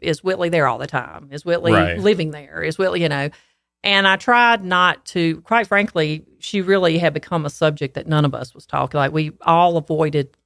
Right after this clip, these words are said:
Speaker 1: mentioning her name because it just, it, it caused tension between all of us. And, you know, I feel like a lot of it was intentional. A lot of it was her alienating him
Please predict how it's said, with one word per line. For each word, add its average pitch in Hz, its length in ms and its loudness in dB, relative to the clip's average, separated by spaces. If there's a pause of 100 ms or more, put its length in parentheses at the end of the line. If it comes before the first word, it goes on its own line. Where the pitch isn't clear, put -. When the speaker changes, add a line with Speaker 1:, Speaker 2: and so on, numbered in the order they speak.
(100)
Speaker 1:
mentioning 143 560 -6
her 139 160 -6
name 135 480 -6
because 143 340 0
it 143 140 -4
just, 143 340 -6
it, 156 220 -2 (100)
it 147 160 2
caused 143 340 0
tension 143 400 0
between 139 360 -2
all 127 180 0
of 127 140 -6
us. - 340 -16 (200)
And, 160 460 2 (200)
you 202 160 2
know, 156 420 2 (300)
I 165 160 0
feel 160 240 0
like 156 340 2 (300)
a 165 60 -2
lot 156 220 4
of 156 120 0
it - 160 -4
was 156 180 -4
intentional. 156 840 -4
A 156 40 -12
lot 151 220 2
of 151 120 2
it - 120 0
was 147 140 -2
her - 200 0
alienating 147 840 0
him 143 520 -2